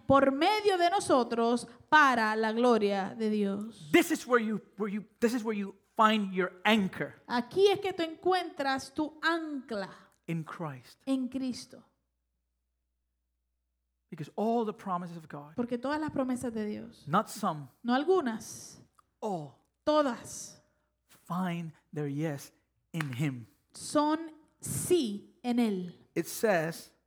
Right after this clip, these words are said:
Speaker 1: Dice,
Speaker 2: "This is why it is through him that we utter our amen."
Speaker 1: que por eso es que en él,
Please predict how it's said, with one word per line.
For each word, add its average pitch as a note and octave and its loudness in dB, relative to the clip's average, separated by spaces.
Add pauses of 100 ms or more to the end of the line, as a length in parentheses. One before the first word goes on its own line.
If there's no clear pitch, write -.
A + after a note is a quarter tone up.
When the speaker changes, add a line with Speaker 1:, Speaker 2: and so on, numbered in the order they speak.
Speaker 1:
Dice, A#3+ -2 (160)
Speaker 2:
"This D#3+ 2
is F#3+ -2
why F#3+ 4
it G3 2
is F3+ 0
through F3+ -4
him G3 0
that F#3 -2
we F3 -8
utter E3+ -2 (360)
our D3 -4
amen." D#3 0 (340)
Speaker 1:
que C4+ 4
por C4+ 6
eso D#4 2
es B3+ 0
que D4 -2
en C4 0
él, D4+ 0